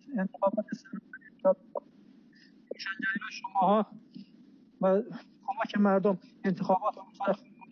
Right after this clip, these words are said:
و دجال و سپاه جنایتکار خراب خواهیم کرد و نخواهیم گذاشت به هدف خودشون برسن. چون رژیم دیگه هم مثلاً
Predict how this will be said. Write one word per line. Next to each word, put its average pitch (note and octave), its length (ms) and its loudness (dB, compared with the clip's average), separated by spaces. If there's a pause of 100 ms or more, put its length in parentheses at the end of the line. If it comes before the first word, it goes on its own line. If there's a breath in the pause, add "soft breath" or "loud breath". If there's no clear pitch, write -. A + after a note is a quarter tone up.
(140)
و G3 140 4 (300)
دجال F#3+ 420 2
و F#3+ 40 4
سپاه G3 460 0
جنایتکار F3+ 440 0
خراب F3+ 320 2
خواهیم F3+ 280 2
کرد E3+ 280 2 (600 loud breath)
و F#3 80 2
نخواهیم G3 340 2
گذاشت F#3 280 4
به F#3 80 2
هدف F3+ 260 4
خودشون F3+ 260 0
برسن. E3 460 2 (4000 loud breath)
چون G#3+ 320 4
رژیم G#3 240 4
دیگه G3+ 200 4
هم G#3 140 4
مثلاً G3 360 0